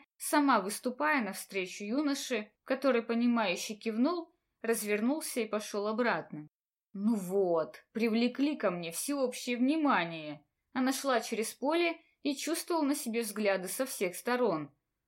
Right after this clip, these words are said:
До этого стояла себе тихонечко среди зрителей, и никто на меня внимания не обращал, все смотрели на выступающих. Эх!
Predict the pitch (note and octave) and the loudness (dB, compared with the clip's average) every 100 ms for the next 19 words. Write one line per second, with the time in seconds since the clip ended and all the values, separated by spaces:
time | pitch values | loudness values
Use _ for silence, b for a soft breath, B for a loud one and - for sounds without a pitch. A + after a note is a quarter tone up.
0 | _ F3 A3 G#3+ G#3 G3 G3+ - B3+ D4 | _ -2 0 0 -2 -4 -4 -4 -2 0
1 | E4+ F#3+ - G3 G3 B3 A#3+ C4+ B3+ F3 | 0 0 -4 -8 -6 -6 -6 -2 -2 -2
2 | - - F3+ G#3 G#3+ B3+ B3+ B3+ - F3 | -6 -10 -10 -8 -4 -2 0 0 -2 -6
3 | D#3+ D3 _ _ D4 E4+ E4+ - F#4 C#4 | -6 -8 _ _ -2 0 -2 2 4 6
4 | A3+ F#3 F#3 C4 E4+ D4+ G#3+ F#3 F3+ F3+ | 4 0 2 4 6 4 2 -2 -4 -4
5 | F#3+ G#3+ - G3+ D#3 D3 - - B3+ B3+ | -2 -4 -2 -2 -2 -4 -8 0 0 2
6 | B3 A#3+ D4+ D4 F3+ E3 F3+ - D4+ - | 0 0 -2 0 -2 -4 -6 -4 -6 0
7 | C#4 G3+ D#3+ - E3 - - _ _ _ | 2 4 2 -2 -10 -12 -20 _ _ _
8 | _ _ D#4 E4 | _ _ 6 6